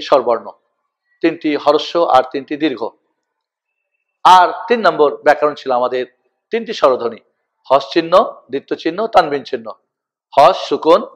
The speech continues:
আর দ্বিত্ব যেটাকে আমরা সাদ্দা বলি, আর, আহ, তানবিন যার বাংলা কোনো নাম আমরা দিতে পারি নাই, নাইও। তাহলে এই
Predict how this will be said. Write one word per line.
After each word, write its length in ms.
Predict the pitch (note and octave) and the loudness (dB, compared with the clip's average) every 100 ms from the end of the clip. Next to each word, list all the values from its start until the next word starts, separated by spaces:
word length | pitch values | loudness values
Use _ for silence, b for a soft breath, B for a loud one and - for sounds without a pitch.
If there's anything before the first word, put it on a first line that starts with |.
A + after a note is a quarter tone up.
| _ _ _ _ B2+ C3+ | _ _ _ _ 4 4
আর 120 | C3 A2+ - _ _ _ _ _ _ _ B2 | 4 0 -8 _ _ _ _ _ _ _ -6
দ্বিত্ব 260 | D#3 - C#3+ B2+ | -6 -2 -2 0
যেটাকে 240 | C3 C3 B2+ | -2 -4 -6
আমরা 140 | A#2+ A#2+ | -6 -4
সাদ্দা 240 | A#2+ A2+ C3+ | -4 0 0
বলি, 160 | C#3 A3 - _ _ _ _ C#3+ C#3+ | 0 -4 -8 _ _ _ _ 4 6
আর, 200 | C3+ C#3 - - _ _ _ - B2+ | 6 4 0 -8 _ _ _ -4 0
আহ, 260 | B2+ B2+ - | 2 2 2
তানবিন 340 | D#3 C#3 C#3+ C3+ | 0 0 -6 0
যার 160 | C#3 B2 C3 | 2 2 2
বাংলা 220 | B2+ A#2+ A#2 | 0 0 -4
কোনো 140 | A#2+ A#2 - | -8 -10 -4
নাম 120 | A#2+ A2+ | -4 -4
আমরা 140 | A2+ A#2+ C3+ | -4 -4 -4
দিতে 160 | C#3+ D3 | -2 0
পারি 140 | C#3 A2 | 0 -2
নাই, 80 | G2+ _ _ _ | -14 _ _ _
নাইও। 200 | D#3 D3+ - - _ _ _ _ _ _ _ _ _ _ _ - | 0 0 -4 -16 _ _ _ _ _ _ _ _ _ _ _ 4
তাহলে 220 | B3+ C#4 B3 | 8 8 8
এই 100 | C4+ | 6